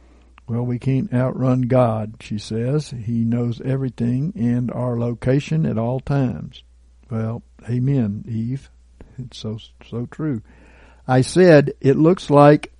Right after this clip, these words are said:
they've caught up with you." And eventually, disobedience will catch up with you, especially when God has brought many corrections and warnings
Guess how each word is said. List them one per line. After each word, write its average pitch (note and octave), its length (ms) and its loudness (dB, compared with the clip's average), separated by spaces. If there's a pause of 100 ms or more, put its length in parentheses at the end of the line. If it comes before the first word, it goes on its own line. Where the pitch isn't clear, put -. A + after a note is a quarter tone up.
they've C3 420 0
caught G#3 400 0
up G#3+ 220 0
with C3+ 240 -2
you." A#2 500 -2 (800)
And C3+ 140 2
eventually, D3 720 2 (380)
disobedience C3 800 2
will E3+ 320 4
catch A#2 340 0
up A#2+ 360 -2
with A#2 340 -6
you, A#2+ 240 -2
especially C3 540 -4
when A2+ 340 -2
God B2 380 0
has G#2+ 180 -4
brought B2 320 -4
many C3 300 -2
corrections B2 760 -2
and G#2+ 220 -4
warnings B2+ 560 -2